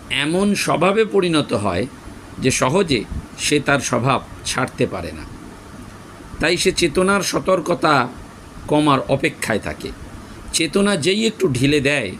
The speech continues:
অমনি চিন্তা সমূর্তি ধারণ করে। খুব ভালো করে লক্ষ্য করে দেখুন, আমাদের মনে মন্দ চিন্তা বা ভালো চিন্তা যাই আসুক ওই চিন-, চেতনা থেকেই। কিন্তু যেই আমরা কোনো খারাপ কাজে যাই তখন কিন্তু চেতনাটা আমাদের সরে যায়। এই জন-, এই জন্যই বলা হচ্ছে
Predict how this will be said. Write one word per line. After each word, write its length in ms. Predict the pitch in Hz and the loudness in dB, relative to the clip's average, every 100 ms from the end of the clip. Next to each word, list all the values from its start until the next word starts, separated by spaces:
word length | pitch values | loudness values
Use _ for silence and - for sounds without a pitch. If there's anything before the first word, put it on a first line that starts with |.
| - - - - | -14 -16 -12 -2
অমনি 380 | 156 196 220 247 | 2 4 4 4
চিন্তা 480 | - 170 165 151 143 | 4 2 2 2 2
সমূর্তি 680 | - 156 170 180 156 151 | 2 0 2 2 0 0
ধারণ 320 | 104 107 98 90 | 0 0 0 -2
করে। 240 | - 90 - | -6 -6 -4
খুব 140 | 170 | -2
ভালো 220 | 165 156 170 | 2 2 2
করে 180 | 190 | 2
লক্ষ্য 260 | 175 170 175 | 2 2 2
করে 180 | 180 175 | 2 2
দেখুন, 280 | 180 208 220 - - - - - | 0 0 -2 -6 -12 -14 -16 -2
আমাদের 280 | 147 160 175 | 2 2 2
মনে 180 | 180 185 | 2 2
মন্দ 320 | 165 165 180 | 0 0 0
চিন্তা 400 | 180 185 185 202 | 0 0 2 2
বা 180 | 190 175 | 2 2
ভালো 260 | 143 165 | 4 4
চিন্তা 320 | 175 175 156 | 2 0 2
যাই 280 | 147 160 190 | 2 2 2
আসুক 240 | 190 160 170 | 2 2 2
ওই 100 | 165 | 2
চিন-, 280 | 180 156 156 - | 2 0 -2 -2
চেতনা 380 | - 151 180 151 | -2 2 2 2
থেকেই। 260 | 127 - 95 | 0 -4 -6
কিন্তু 260 | - - - - - - - - - - | -10 -14 -14 -16 -18 -18 -18 -16 -12 -2
যেই 240 | 139 180 | 0 2
আমরা 180 | 190 202 | 2 0
কোনো 180 | 208 208 | 2 0
খারাপ 300 | - 175 202 - | 0 0 0 0
কাজে 220 | 220 202 | 0 2
যাই 200 | 160 151 | 4 2
তখন 260 | 147 170 | 2 -2
কিন্তু 200 | 165 180 185 | 0 0 0
চেতনাটা 580 | - 190 185 214 226 226 | 2 2 2 2 2 2
আমাদের 240 | 220 208 190 | 2 2 0
সরে 320 | - 151 123 | 2 4 4
যায়। 200 | 104 107 | 0 -2
এই 140 | 147 | 0
জন-, 240 | 139 170 170 | 0 0 0
এই 120 | 160 | 0
জন্যই 220 | 170 208 | 2 2
বলা 220 | 185 180 | 2 2
হচ্ছে 300 | 175 135 139 | 2 0 -2